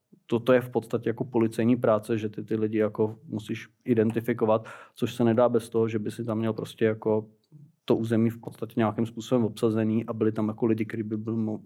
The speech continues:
schopní jako vyslýchat, vyšetřovat. Jo? Takže tohle je jako ten, ten stav, do kterého se to asi musí dostat. A to bombardování jako tam jako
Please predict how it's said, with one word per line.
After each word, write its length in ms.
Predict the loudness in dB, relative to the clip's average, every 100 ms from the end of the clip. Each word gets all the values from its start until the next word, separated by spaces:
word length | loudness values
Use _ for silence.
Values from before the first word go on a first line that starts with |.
| -14
schopní 340 | -8 -6 -2
jako 360 | -2 0 0 0 -8 -12 -6
vyslýchat, 420 | -4 -2 0 -2
vyšetřovat. 540 | -2 -10 -8 -10 -10 _ _ _ _ -8
Jo? 220 | -6 -6 -8 -16 -20 -2
Takže 340 | 2 2 -2 -10 0
tohle 320 | 4 6 6
je 60 |
jako 280 | 4 4 0
ten, 400 | 2 0 2 0 -4 _ _ _
ten 180 | 2 2
stav, 240 | 2 2
do 100 | 2
kterého 320 | 0 2 2
se 120 | 0
to 140 | -4 -2
asi 240 | -4 0 2
musí 320 | 2 2 2
dostat. 540 | 2 2 0 0 -2 -18 -20 -20 _ _
A 300 | 4 6 4
to 160 | 2 0
bombardování 760 | 2 4 4 2 2 2 2
jako 220 | 2 0
tam 320 | 0 -2 -4 -6 -10
jako 320 | 0 0 0